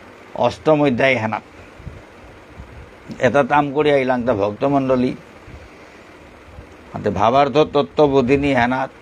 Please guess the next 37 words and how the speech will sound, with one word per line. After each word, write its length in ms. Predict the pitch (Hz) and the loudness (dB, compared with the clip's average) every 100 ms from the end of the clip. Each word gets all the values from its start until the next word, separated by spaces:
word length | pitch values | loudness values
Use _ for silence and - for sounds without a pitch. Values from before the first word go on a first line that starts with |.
| - - - | -20 -20 -10
মাতের 380 | 123 127 131 135 | -2 0 0 0
তা 100 | 135 127 | 2 0
হাই 260 | 123 135 139 | 0 0 -2
ও 300 | 131 143 147 | 0 0 0
অমুক 320 | 123 131 156 139 | -4 -2 0 2
জাগানত 500 | 135 131 139 139 131 | 2 2 2 -2 -6
অমুক 280 | 131 143 160 | -6 -6 -6
শ্লোক 300 | - 147 143 | 0 0 4
আনাত 260 | 151 143 127 | 4 4 0
তো 60 | 135 | 0
অমুক 300 | 120 139 185 | 0 2 0
শ্লোক 320 | - 160 156 151 | 0 0 2 2
আন 240 | 143 127 | 2 0
পেয়ে 200 | 135 139 123 | 0 2 2
এটা 160 | 156 165 | 0 -2
তা 120 | 156 | -2
বর্ণনা 520 | 123 127 120 120 127 | -2 -2 -2 -4 -2
আছে, 200 | 139 131 127 | 0 0 -2
এটা 200 | 120 151 | 0 0
তা 140 | 160 | 0
বর্ণনা 500 | 123 127 123 123 127 | 0 0 0 -2 0
আছে, 200 | 131 - | 0 -2
তা 120 | 120 | 0
বর্ণনা 540 | 127 123 120 123 135 151 | 2 2 0 0 0 0
তা 160 | 127 | 0
করিয়া 380 | 127 135 135 139 | 0 0 2 4
আইলাম 320 | 127 123 135 | 4 2 0
তা 100 | 123 113 - - - - - | -2 -4 -8 -20 -18 -14 -6
ভক্তমণ্ডলী। 680 | 104 101 110 135 127 123 110 98 - - - - - - - - - - - - - - | -4 0 2 2 4 2 0 -4 -10 -10 -12 -18 -12 -10 -12 -14 -20 -20 -20 -20 -20 -6
এ 60 | - | 0
অধ্যায় 500 | 117 123 120 151 170 | 2 2 2 4 4
আনাত 280 | 151 143 135 | 4 0 -2
এটা 200 | 127 143 151 139 120 | -2 0 0 0 -4
বর্ণনা 460 | 120 120 135 151 | -8 -6 -4 0
আছে 300 | 156 104 127 139 | 0 0 0 0
ঔতা 640 | 151 123 127 143 139 135 156 | 0 -2 0 2 2 2 -2
বারো, 460 | 120 120 135 143 | 0 2 4 2